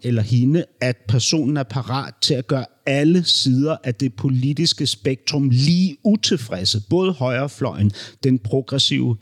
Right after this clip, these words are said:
venstrefløj og selv indvandrerne, ikke? Vi er simpelthen nødt til at tillade os selv at kigge på tallene og rapportere, øh, nøgternt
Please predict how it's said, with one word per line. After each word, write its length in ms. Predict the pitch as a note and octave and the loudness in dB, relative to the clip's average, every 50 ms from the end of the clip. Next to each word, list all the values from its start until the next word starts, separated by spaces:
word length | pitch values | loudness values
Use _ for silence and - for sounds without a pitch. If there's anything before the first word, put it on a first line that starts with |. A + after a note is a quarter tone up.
| _ _ - | _ _ -4
venstrefløj 1120 | G#2 A#2+ A#2+ A#2+ - - D3+ B2+ - - - - F2 - - _ - - - C3 A#2+ A2 - _ | -2 0 0 0 0 0 -2 -4 -4 -4 -6 -8 -8 -8 -10 _ -8 -4 -2 0 0 -2 -2 _
og 120 | - A#2+ | -2 -2
selv 280 | - - D#3+ C3+ B2+ - _ _ | 0 0 0 0 -2 -6 _ _
indvandrerne, 760 | - B2+ A#2 A#2+ A2 A2+ G#2 E2 - - - D#2 F#2 G#2 B2 | 2 2 4 2 2 0 -4 -6 -8 -12 -10 -6 -4 -2 -2
ikke? 120 | D#3+ E3 - - - - _ | -2 -2 -6 -10 -20 -18 _
Vi 120 | - C#3 C#3+ | -2 0 0
er 40 | C3 | 2
simpelthen 560 | - - G#3 G3+ F#3+ E3+ F#3 G3 G3 F#3+ F3 | 2 2 0 -2 0 0 2 2 4 4 2
nødt 240 | E3 F3+ C3 - - | 2 2 0 -2 -4
til 120 | - F3 | -4 -2
at 160 | D#3+ D3 C3 - | -2 -4 -6 -4
tillade 640 | - - - - F#3+ F#3 F3+ G3 F#3+ F3 D#3 - - - | -4 -2 0 2 2 2 2 0 0 -2 -4 -6 -2 0
os 160 | B2 A#2 - | 0 2 2
selv 320 | - - E3 F3 F3 - - | 0 0 -2 -2 -2 -4 -4
at 220 | - B2+ - - - | -6 -6 -6 -6 -8
kigge 360 | - - F#3 E3+ D#3 G3+ G3 | -2 0 0 0 2 0 -4
på 180 | - - - A#2+ | -4 -4 -8 -6
tallene 500 | - - - D3+ D3 - - D3 D3+ G#2+ | -4 -2 -2 -2 -4 -4 -4 -6 -6 -4
og 200 | - A2+ G#2 G#2 | -4 -4 -2 -2
rapportere, 760 | A#2 G#2+ B2 A#2+ A2 - - - D3 C#3 - - C3+ C3 C3 - - - - - - - _ - A#2+ | -2 0 -2 -4 -2 -2 -2 -2 -2 -2 -4 -2 -4 -4 -4 -4 -10 -20 -20 -20 -20 -20 _ 0 2
øh, 120 | B2 A#2+ A#2 | 4 4 6
nøgternt 600 | A#2 A#2 A#2+ B2 - - - C#3 C3 A#2 A#2 | 6 4 4 2 0 -2 -2 -2 -2 -2 -6